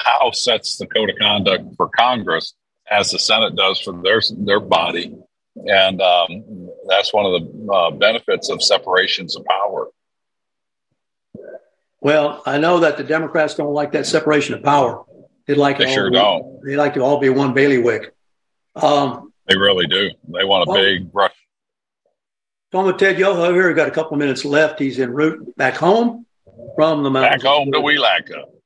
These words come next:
Speaker 2: Passed through Atlanta. Saw the people living underneath the, uh, uh,
Speaker 1: The homelessness.
Speaker 2: the homelessness there. Um,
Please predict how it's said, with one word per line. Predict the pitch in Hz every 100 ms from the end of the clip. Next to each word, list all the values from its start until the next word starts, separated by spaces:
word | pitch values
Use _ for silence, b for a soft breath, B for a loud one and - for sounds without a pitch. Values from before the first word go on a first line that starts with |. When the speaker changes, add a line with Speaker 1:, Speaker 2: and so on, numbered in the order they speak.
| _ _ _ _ _
Speaker 2:
Passed | 151 175 -
through | - 185
Atlanta. | 151 139 160 202 214 226 214 214 _ _ _ _
Saw | - - 156 170
the | 147
people | 143 160 156 143
living | 147 135
underneath | 139 131 123 127 123
the, | 127 120 120
uh, | 120 117 113 - _ _ _ - -
uh, | - 120 -
Speaker 1:
The | 101 98
homelessness. | 113 120 120 117 123 117 - - - _ _
Speaker 2:
the | 123
homelessness | 120 156 185 202 196 208 190
there. | - 180 180 170 -
Um, | - 131 127